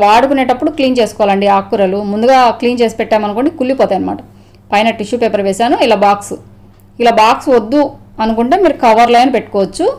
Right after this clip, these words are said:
ఇదిగోండి, కవర్లో కూడా చూపిస్తున్నాను చూడండి. Tissue paper పక్క తీసేసి, అడుగున tissue paper ఉంది కదా, ఆ టిష్యూ పేపర్ అలాగే పెట్టేసి ఇలా రౌండ్గా చేయాలన్నమాట.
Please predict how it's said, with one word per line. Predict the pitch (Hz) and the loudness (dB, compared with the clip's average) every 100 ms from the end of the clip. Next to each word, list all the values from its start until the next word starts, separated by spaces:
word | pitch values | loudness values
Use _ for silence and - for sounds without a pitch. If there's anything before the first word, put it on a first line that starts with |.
| - - - _ | -8 -20 -20 _
ఇదిగోండి, | 208 220 294 - | -2 0 0 2
కవర్లో | 214 214 226 | 2 4 2
కూడా | 254 226 | 0 -2
చూపిస్తున్నాను | 185 202 196 190 | -6 -6 -6 -4
చూడండి. | 202 269 427 - - - - - - - - | -4 -4 -6 -12 -20 -20 -20 -20 -20 -20 -14
Tissue | 202 226 | -10 -4
paper | 220 214 196 196 | -2 -2 -4 -6
పక్క | 190 220 | -4 -4
తీసేసి, | 208 202 196 403 427 202 - - - - - - - | -4 -4 -4 -4 -4 -6 -10 -20 -20 -20 -20 -18 -4
అడుగున | 135 - 262 | 0 2 0
tissue | 240 247 | -2 0
paper | 233 220 | 0 0
ఉంది | 208 208 | -2 0
కదా, | 262 - - - - - | 0 -2 -8 -20 -20 -10
ఆ | 196 | -6
టిష్యూ | 214 202 247 | -6 -4 -2
పేపర్ | 220 202 | 0 2
అలాగే | 190 208 233 202 | 2 2 2 0
పెట్టేసి | 202 262 269 | -2 -2 0
ఇలా | 208 196 | 2 4
రౌండ్గా | 196 226 262 262 | 2 2 0 0
చేయాలన్నమాట. | 214 185 - 175 | 0 -2 -4 -8